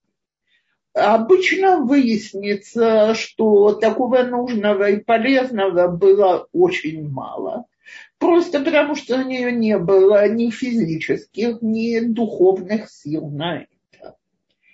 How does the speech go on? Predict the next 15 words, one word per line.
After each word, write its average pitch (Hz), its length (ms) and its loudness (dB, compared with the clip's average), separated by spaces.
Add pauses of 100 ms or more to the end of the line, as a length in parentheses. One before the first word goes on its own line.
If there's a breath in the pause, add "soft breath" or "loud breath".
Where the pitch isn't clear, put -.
(300)
И 262 520 2
что - 400 -2
это 359 560 4
уговор 196 640 2
йецер 185 720 -2
гара, 160 580 0
который 220 540 0
ей 180 260 2
говорит, 175 640 -2
ну 254 160 -6
какой 220 540 0
у 190 140 -4
тебя 233 680 0
повод 208 580 4
отдыхать? 185 580 -6